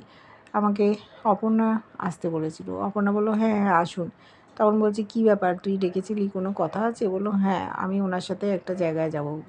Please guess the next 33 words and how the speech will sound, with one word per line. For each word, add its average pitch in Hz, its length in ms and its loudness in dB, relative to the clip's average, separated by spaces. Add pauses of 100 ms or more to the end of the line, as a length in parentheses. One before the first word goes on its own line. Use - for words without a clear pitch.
(460)
বলছে, 196 320 -2 (560)
"কোথায় 240 260 4
যাবি?" 180 320 6 (600)
তখন 202 280 -2
বলল, 190 180 2 (480)
"দেখো, 190 260 0 (1000)
ওনার 180 280 0
সাথে 202 220 0
তো 214 140 -4
যাচ্ছি, 220 400 0 (520)
তাই 220 200 0
তোমরা 202 260 0
চিন্তা 175 360 -2
করো 160 200 -4
না।" 160 140 -6
তখন 196 240 -2
সতীনাথবাবু 196 520 -4
বলছে, 190 220 -4
"দেখ, 196 220 0 (100)
কোথায় 180 280 -6
যাচ্ছিস, 196 340 -4
একটু 185 200 -8
বলে 180 240 -2
গেলে 190 200 -2
পারতিস।" 175 420 -4 (1120)
তখন 190 300 2
হিন্দুল 185 380 0
বলল, 190 220 0 (600)
"কাকাবাবু, 196 460 4 (840)
আমি 190 240 2
তো 220 120 0
সাথে 214 320 0
আছি, 233 200 -2